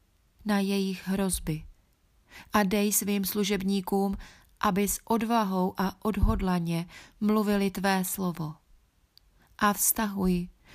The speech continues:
svou ruku k uzdravování. Čiň znamení a zázraky skrze jméno svého svatého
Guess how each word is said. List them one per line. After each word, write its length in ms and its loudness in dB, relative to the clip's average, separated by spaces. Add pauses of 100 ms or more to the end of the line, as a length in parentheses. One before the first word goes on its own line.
svou 440 2
ruku 560 0
k 180 -6
uzdravování. 1200 0 (600)
Čiň 460 0
znamení 840 0 (280)
a 180 2
zázraky 840 0 (680)
skrze 460 -2
jméno 600 2
svého 560 0
svatého 880 0